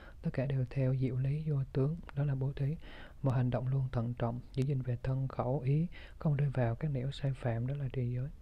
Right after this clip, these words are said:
Tu tu tập thể hiện sự khiêm cung, không mang lòng khinh mạn, đó là nhẫn nhục. Các nẻo tạo tác công đức luôn dứt mọi biến trễ, nên khuyến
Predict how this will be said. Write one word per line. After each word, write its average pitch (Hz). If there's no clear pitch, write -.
Tu 147
tu 143
tập 127
thể 131
hiện 139
sự 131
khiêm 135
cung, 131
không 143
mang 143
lòng 123
khinh 139
mạn, 120
đó 139
là 143
nhẫn 120
nhục. 143
Các 175
nẻo 139
tạo 120
tác 165
công 135
đức 156
luôn 131
dứt 170
mọi 117
biến 135
trễ, 123
nên 139
khuyến 156